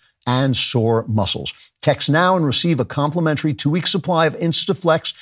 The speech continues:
Advanced joint support for men and women with five key ingredients to help you turn back the clock. Text Klavan to four two four two four. And right on the copy, it tells you how you spell Klavan.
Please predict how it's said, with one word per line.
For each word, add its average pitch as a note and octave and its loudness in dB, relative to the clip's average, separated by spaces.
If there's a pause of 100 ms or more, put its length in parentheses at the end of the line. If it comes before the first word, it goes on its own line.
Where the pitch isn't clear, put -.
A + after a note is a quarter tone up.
(100)
Advanced C#3 0 (200)
joint C3+ 0
support C#3 -2
for B2+ 0
men A#2 2
and B2+ 2
women G#2 0 (200)
with G#2 -10
five D#3 0
key E3+ -2
ingredients D3 0
to A#2+ -4
help A#2 0
you D3+ -2
turn D3+ 0
back A2 -2
the A2+ -6
clock. C#3 0 (260)
Text - -2
Klavan D#3+ 0 (200)
to G#2 -6
four D#3 -2
two D3+ -2
four C#3 0 (120)
two E3+ 0
four. C#3 2
And G2+ -2
right A#3+ 4
on A#3 0
the A3 0
copy, A#3+ 0
it A2 -2
tells G3+ 0
you C#3+ 0
how D#3+ 0
you D#3 0
spell A#3+ 0
Klavan. A2+ 0